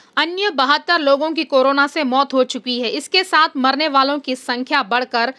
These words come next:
पाँच लाख सत्ताईस हजार दो सौ छह हो गई है। पिछले चौबीस घंटों में सोलह हजार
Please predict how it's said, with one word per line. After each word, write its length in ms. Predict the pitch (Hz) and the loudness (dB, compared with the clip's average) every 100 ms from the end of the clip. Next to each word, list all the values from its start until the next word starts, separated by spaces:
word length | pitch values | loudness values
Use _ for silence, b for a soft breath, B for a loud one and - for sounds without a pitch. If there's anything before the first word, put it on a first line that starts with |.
| B B _ | B B _
पाँच 280 | 311 359 359 | 2 2 0
लाख 260 | 277 277 285 | 0 2 0
सत्ताईस 600 | - 262 285 285 330 277 | -6 -2 0 0 -2 -4
हजार 300 | 240 269 262 | 0 0 2
दो 160 | 262 269 | 0 0
सौ 160 | 311 | -4
छह 320 | 302 - 277 277 | -6 0 0 2
हो 180 | 247 | 0
गई 240 | 226 220 233 | 0 0 -2
है। 100 | 220 | -4
पिछले 380 | 214 277 339 370 | -6 -4 0 0
चौबीस 420 | 339 269 320 - | 0 0 -2 -4
घंटों 360 | 254 240 294 302 | -6 -2 0 0
में 260 | 233 247 B B B - | -2 -4 B B B -8
सोलह 360 | 330 320 349 349 | 0 2 2 0
हजार 500 | 277 247 269 277 294 | -2 0 2 2 0